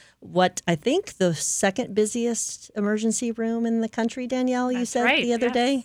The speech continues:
Speaker 2: we
Speaker 1: And
Speaker 2: are.
Speaker 1: not the county.
Speaker 2: <laughs> Right.
Speaker 1: I, I, I,
Speaker 2: Country.
Speaker 1: I remember you saying that. People are like, "Oh, you mean county?" No,
Speaker 2: <laughs>
Speaker 1: we mean the country, which blows my mind.
Speaker 2: Mm-hmm.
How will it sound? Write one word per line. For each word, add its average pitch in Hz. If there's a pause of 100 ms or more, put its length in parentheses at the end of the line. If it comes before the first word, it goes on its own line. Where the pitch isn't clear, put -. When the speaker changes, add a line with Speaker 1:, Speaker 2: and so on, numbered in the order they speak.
(160)
Speaker 2:
we 185
Speaker 1:
And 190
Speaker 2:
are. 190
Speaker 1:
not 202
the 415
county. 214
Speaker 2:
<laughs> 233
Right. 214 (140)
Speaker 1:
I, -
I, 180
I, 170
Speaker 2:
Country. 160
Speaker 1:
I 170
remember 214
you 226
saying 196
that. 165
People 185
are -
like, 180
"Oh, 285
you 240
mean 208
county?" 175
No, 170
Speaker 2:
<laughs> -
Speaker 1:
we 208
mean 190
the 156
country, 147
which 180
blows 233
my 160
mind. 139
Speaker 2:
Mm-hmm. 196